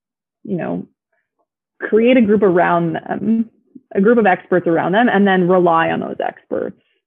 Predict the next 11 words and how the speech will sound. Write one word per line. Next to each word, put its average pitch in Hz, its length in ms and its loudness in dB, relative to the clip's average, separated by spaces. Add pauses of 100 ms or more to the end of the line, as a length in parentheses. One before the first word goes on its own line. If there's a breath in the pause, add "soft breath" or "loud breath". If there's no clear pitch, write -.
(300)
Um, - 280 -16
you 175 120 -4
know, - 260 -8 (280)
they - 80 -2
take 196 200 0
ego 202 360 2
out 175 180 0
of 180 60 2
the 170 120 2
equation 170 540 -4
more, 302 400 0